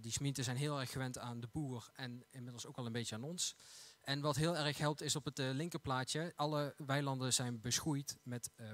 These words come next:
palen en, eh, eh, drijfhout, eh, wat aflezen veel makkelijker maakt. Eh, en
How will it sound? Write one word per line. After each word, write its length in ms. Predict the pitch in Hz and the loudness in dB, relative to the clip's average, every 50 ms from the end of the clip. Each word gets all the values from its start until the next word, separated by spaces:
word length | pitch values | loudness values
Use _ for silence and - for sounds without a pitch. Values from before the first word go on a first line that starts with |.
| - - | -6 0
palen 340 | 139 143 143 127 113 117 | 2 2 2 2 0 -2
en, 400 | 98 110 101 107 107 107 107 117 - | -4 -6 -8 -10 -10 -12 -12 -14 -14
eh, 360 | - 113 107 104 104 104 101 | -14 -12 -12 -10 -10 -12 -14
eh, 920 | 101 104 _ _ _ _ _ _ _ _ _ _ _ _ - - 104 104 | -14 -16 _ _ _ _ _ _ _ _ _ _ _ _ -12 -10 -8 -6
drijfhout, 640 | 101 - - 135 160 151 - - 107 131 160 175 - - - - - - - - _ _ | -4 -2 0 0 0 0 0 0 0 0 0 -2 -4 -6 -8 -16 -20 -20 -20 -20 _ _
eh, 160 | - 123 123 123 | -8 -6 -4 -2
wat 180 | 120 127 123 - | -2 -2 0 2
aflezen 520 | 156 156 - 165 160 160 139 156 156 131 | 2 2 2 2 2 2 2 0 0 -2
veel 200 | - - 160 151 | -2 -2 0 0
makkelijker 380 | 143 131 113 - 110 104 - 104 | 0 0 -2 -2 -4 -8 -8 -8
maakt. 340 | 98 95 95 95 - - - - - - - - - - - - _ _ _ _ _ _ _ - - - _ _ _ _ _ _ - - - - _ _ _ _ _ - | -8 -8 -8 -6 -4 -6 -6 -6 -10 -20 -20 -20 -20 -20 -20 -20 _ _ _ _ _ _ _ -20 -20 -20 _ _ _ _ _ _ -20 -20 -20 -20 _ _ _ _ _ -8
Eh, 420 | - 131 127 131 131 127 - - | -4 0 2 2 2 2 2 2
en 240 | 151 147 160 165 | 0 0 0 -2